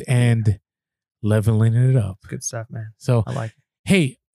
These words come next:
Speaker 1: I appreciate, I, I like this episode.
Speaker 2: It's good
Speaker 1: Just
Speaker 2: stuff.
Speaker 1: 'cause we, we always get,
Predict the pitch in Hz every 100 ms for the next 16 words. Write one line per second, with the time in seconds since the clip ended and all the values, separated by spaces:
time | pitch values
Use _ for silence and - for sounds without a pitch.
0 | _ _ _ _ 139 208 185 - 165 -
1 | 147 135 147 170 190 196 156 120 117 107
2 | - 110 98 - 147 - 170 151 160 185
3 | 180 180 196 214 226 185 208